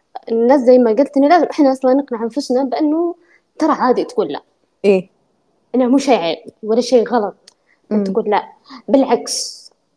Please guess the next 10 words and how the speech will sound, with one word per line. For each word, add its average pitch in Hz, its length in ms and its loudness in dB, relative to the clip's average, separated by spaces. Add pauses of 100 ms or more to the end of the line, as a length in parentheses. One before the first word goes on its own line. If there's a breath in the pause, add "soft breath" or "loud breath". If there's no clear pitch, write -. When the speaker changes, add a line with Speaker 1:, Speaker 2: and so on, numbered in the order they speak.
(560)
Speaker 1:
يعني 202 240 -8
قول 311 220 6
لا، 320 220 4
خلي 294 360 2
فلان 269 300 -2
يطق 233 300 -6
راسه 202 240 -10
بالمكان 220 720 -6
اللي 202 180 -4
يبيه، 254 320 0